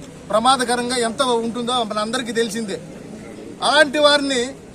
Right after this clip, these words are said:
మేము చందాలు వేసుకొని కాపాడుకునే పరిస్థితి, దుస్థితిలో మేము ఉన్నాం. అదేవిధంగా రెగ్యులర్ అని పేరు చెప్పి, ఆ, ఒక న-, న-, రెండు వేల పంతొమ్మిదిలో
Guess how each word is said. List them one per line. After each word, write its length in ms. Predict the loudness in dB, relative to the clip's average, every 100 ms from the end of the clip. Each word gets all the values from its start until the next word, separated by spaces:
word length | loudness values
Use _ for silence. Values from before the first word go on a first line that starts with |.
| -2
మేము 200 | -2 0
చందాలు 480 | 0 2 4 6 6
వేసుకొని 400 | 6 2 -2 2
కాపాడుకునే 580 | 0 2 0 0 -4
పరిస్థితి, 500 | -2 -2 -2 -6 -8
దుస్థితిలో 520 | -4 -4 -6 -2 4 4
మేము 220 | 4 0
ఉన్నాం. 240 | 0 0 -2 -6 -6 -6 -8 -8 -6 -6 -2 2
అదేవిధంగా 680 | 4 6 6 6 4 6 6
రెగ్యులర్ 420 | 4 4 6 8
అని 360 | 6 2 0 0 -4 -4 -2 4
పేరు 160 | 4
చెప్పి, 460 | 4 0 0 2 2 -2 -6 -8 -8 -8
ఆ, 460 | -2 2 4 4 4
ఒక 120 | 4
న-, 140 | 2 4
న-, 400 | 2 2 2 2 4 4 4 4 4 4 4
రెండు 160 | 2 4
వేల 360 | 4 4 4 2
పంతొమ్మిదిలో 640 | 2 4 4 4 2